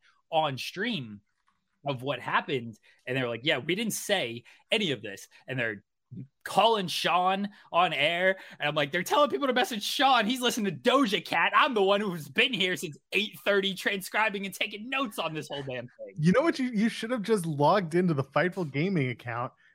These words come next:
Speaker 2: and got
Speaker 1: I was,
Speaker 2: into
Speaker 1: and I
Speaker 2: this.
Speaker 1: thought about it. Yes, I was. I, I was logged into the Fightful game, and I thought about putting a message. Uh, I didn't because I was working, and I,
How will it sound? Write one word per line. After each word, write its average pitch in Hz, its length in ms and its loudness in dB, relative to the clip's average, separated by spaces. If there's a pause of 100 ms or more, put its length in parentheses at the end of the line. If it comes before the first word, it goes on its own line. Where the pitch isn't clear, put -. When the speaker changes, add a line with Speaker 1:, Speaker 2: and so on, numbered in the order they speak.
(100)
Speaker 2:
and 147 260 0
got 165 220 6
Speaker 1:
I 202 60 4
was, 196 380 4
Speaker 2:
into 170 80 -2
Speaker 1:
and - 80 2
I 160 80 4
Speaker 2:
this. - 120 -2
Speaker 1:
thought 175 220 2
about 120 300 -2
it. 107 120 -10 (440)
Yes, 151 460 -4
I 156 140 0
was. 170 420 0
I, 156 260 -2
I 151 100 0
was 143 180 -6
logged 165 260 0
into 151 220 -8
the 123 60 -6
Fightful 123 300 -8
game, 117 200 -8
and 127 80 -6
I 127 100 -4
thought 165 240 0
about 156 220 0
putting 151 280 -4
a 123 60 -6
message. 123 640 -6 (260)
Uh, 127 60 -10
I 117 400 -4
didn't 117 680 -4
because 123 280 -8
I 120 60 -2
was 117 160 -8
working, 113 600 -6
and 110 300 -8 (100)
I, 110 200 -10